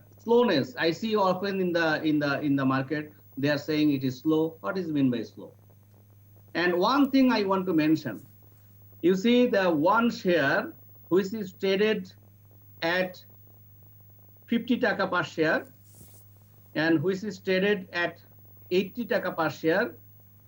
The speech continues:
and the index is obviously the forty percent higher, right? Okay,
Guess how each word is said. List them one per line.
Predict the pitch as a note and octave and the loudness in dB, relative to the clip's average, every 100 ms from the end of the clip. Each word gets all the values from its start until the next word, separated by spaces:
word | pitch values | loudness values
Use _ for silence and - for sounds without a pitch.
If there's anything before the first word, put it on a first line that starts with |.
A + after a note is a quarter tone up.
| - | -4
and | E3 E3+ | 0 2
the | F3 E3+ | 4 4
index | F#3 F#3+ F#3 | 2 0 0
is | F3+ D#3+ D3+ | 0 2 4
obviously | E3+ E3 - D#3+ | 4 2 -2 -4
the | C#3+ | -2
forty | D3+ D3 | -2 -4
percent | C#3+ C3 C#3+ B2 | -4 -4 -4 -4
higher, | A2 F2+ | -4 -4
right? | A#2+ G#3+ B3 - - - - - - - - - - - - - F#3+ | -2 0 -2 -6 -20 -20 -20 -20 -20 -20 -20 -20 -20 -20 -20 -4 0
Okay, | F#3+ - | 2 0